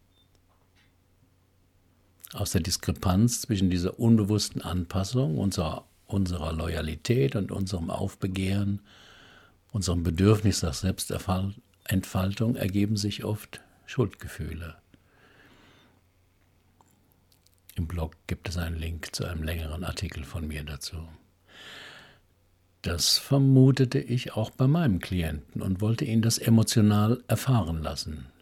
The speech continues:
wieder mit einem Experiment in Achtsamkeit.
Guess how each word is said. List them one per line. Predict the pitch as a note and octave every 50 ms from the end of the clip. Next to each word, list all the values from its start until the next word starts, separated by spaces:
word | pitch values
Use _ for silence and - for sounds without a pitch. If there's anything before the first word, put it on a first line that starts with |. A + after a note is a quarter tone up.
| _ -
wieder | - E2 F2+ F#2 E2+ G2 F#2+ G2 G#2+ A2 - _ _ _ _ _
mit | - G2+ F#2+ -
einem | - F#2+ F#2 F2
Experiment | F#2 F#2 - - - - F2+ E2 F2+ E2+ E2 E2+ E2 E2+ E2 E2
in | F2 G2
Achtsamkeit. | G2 F#2+ - - - - D#2+ D#2+ D#2+ - E2+ E2 E2+ E2+ E2 - -